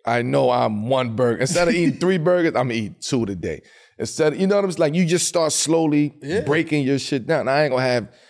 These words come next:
Speaker 1: four Orange Crushes. I'm gonna have two Orange Crushes a day.
Speaker 2: You know what I'm saying?
Speaker 1: I like to eat salmon. I'm gonna have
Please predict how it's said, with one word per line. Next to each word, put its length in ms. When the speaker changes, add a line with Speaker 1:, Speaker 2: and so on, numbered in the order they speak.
Speaker 1:
four 560
Orange 360
Crushes. 420
I'm 140
gonna 100
have 260
two 240
Orange 400
Crushes 400
a 60
day. 240
Speaker 2:
You 60
know 60
what 60
I'm 60
saying? 420
Speaker 1:
I 80
like 280
to 60
eat 180
salmon. 420
I'm 160
gonna 220
have 360